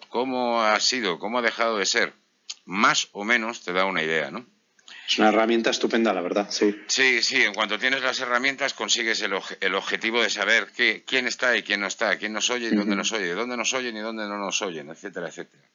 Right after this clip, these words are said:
Speaker 1: Hemos procurado ser respetuosos, aunque a veces decimos culo, perdónenos en Colombia y en algún país más,
Speaker 2: <laughs>
Speaker 1: ¿eh? Pero somos españoles.
Speaker 2: Sí,
Speaker 1: ¿Eh?
Speaker 2: cierto.
Speaker 1: Somos españoles. Deberíamos decir cola, pero es que curiosamente cola en España no es precisamente re-,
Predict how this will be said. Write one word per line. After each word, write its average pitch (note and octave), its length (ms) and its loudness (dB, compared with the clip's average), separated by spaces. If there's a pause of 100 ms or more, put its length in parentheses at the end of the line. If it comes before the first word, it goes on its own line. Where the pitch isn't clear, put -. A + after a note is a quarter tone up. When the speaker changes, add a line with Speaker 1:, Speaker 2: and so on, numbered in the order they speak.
(640)
Speaker 1:
Hemos D3+ 220 2
procurado C3 440 4
ser B2 220 2
respetuosos, G2 800 -2
aunque D2+ 280 -6
a D#2 60 -2
veces F#2 280 -2
decimos F#2 380 -6
culo, D#2 320 -6
perdónenos F#2 580 -2
en E2 100 -6
Colombia E2+ 480 0
y D#2 40 -2
en D#2 80 -4
algún F2 240 -2
país G2 580 4
más, F2+ 320 2
Speaker 2:
<laughs> - 20 -4
Speaker 1:
¿eh? A2 260 0
Pero A2 160 4
somos C3 320 2
españoles. A2 600 4
Speaker 2:
Sí, G#2+ 120 4
Speaker 1:
¿Eh? F2+ 140 2 (440)
Speaker 2:
cierto. A2+ 280 4
Speaker 1:
Somos C3 320 2
españoles. F2 460 -2
Deberíamos C#3 420 2
decir A#2 260 -8
cola, B2 300 0
pero G2+ 140 -4
es B2 80 -6
que C3 180 -12
curiosamente B2+ 640 -6
cola A2+ 340 0
en F#2 100 -2
España B2 440 -2 (600)
no C3+ 220 4
es C3+ 140 2
precisamente A2+ 640 0
re-, G2 120 2